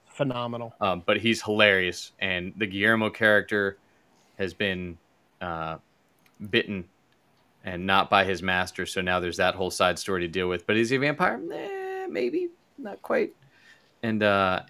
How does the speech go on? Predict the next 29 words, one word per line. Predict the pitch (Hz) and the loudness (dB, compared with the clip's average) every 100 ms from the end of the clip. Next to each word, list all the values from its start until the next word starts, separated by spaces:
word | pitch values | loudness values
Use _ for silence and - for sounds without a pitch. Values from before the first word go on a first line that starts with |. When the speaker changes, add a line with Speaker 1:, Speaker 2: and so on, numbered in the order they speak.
| - | -8
Speaker 2:
yeah, | 101 90 | -2 0
and | 85 | 0
Colin | 98 110 104 | 6 6 8
Robinson, | 101 101 98 - 95 | 8 8 6 -2 -4
who's, | 87 92 82 | -2 -4 -6
who's | 98 90 | -6 -2
also | 85 90 - | 2 2 0
on | 90 | -4
the | 87 | -4
show, | - 90 | 0 2
is | 87 80 | 2 0
back. | 98 90 85 - _ _ _ _ - | 2 2 0 -6 _ _ _ _ -6
Um, | 90 85 82 - | -2 -2 -4 -4
he | 101 | -2
spent | - 95 98 | 2 2 6
last | 98 95 - | 6 6 4
year | 101 95 | 0 4
after | 90 90 - | 4 4 0
being, | 90 92 87 85 78 _ _ _ _ _ - | -4 -2 -2 -6 -10 _ _ _ _ _ -14
uh, | 87 80 78 - _ | -10 -8 -10 -14 _
killed. | - 143 123 107 92 - _ _ _ _ | 6 10 10 8 2 -12 _ _ _ _
He | 110 95 87 - - | -4 -4 -4 -10 -10
was | 92 | -8
reborn, | 104 113 92 107 101 90 | 0 0 2 2 2 2
but | 98 | -2
had | 95 101 92 | 4 2 4
to | |
go | 92 98 | 2 2
through | 95 - 95 90 | 0 0 -2 -2